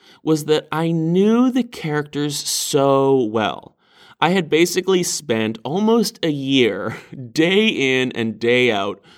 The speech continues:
with the real people that each character was inspired by. And though the characters were, of course, kind of heightened versions of those people in ridiculous different roles in a sitcom, I could always imagine exactly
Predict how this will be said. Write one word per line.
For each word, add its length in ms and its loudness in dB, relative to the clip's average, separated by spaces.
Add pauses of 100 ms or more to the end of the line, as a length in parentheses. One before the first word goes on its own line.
(140)
with 260 -4
the 120 0
real 440 4
people 460 -8
that 160 -8
each 280 -4
character 360 -8
was 180 -8
inspired 540 -4
by. 240 -8 (400)
And 160 0
though 220 4
the 120 4
characters 640 0
were, 300 4
of 120 -2
course, 460 -2
kind 240 -6
of 80 -4
heightened 600 0
versions 560 2
of 120 -6
those 220 -2
people 540 0 (320)
in 340 2
ridiculous 600 0
different 340 -4
roles 560 -2
in 180 -8
a 40 -8
sitcom, 720 -6 (480)
I 160 -4
could 320 -2
always 580 2
imagine 720 0
exactly 800 0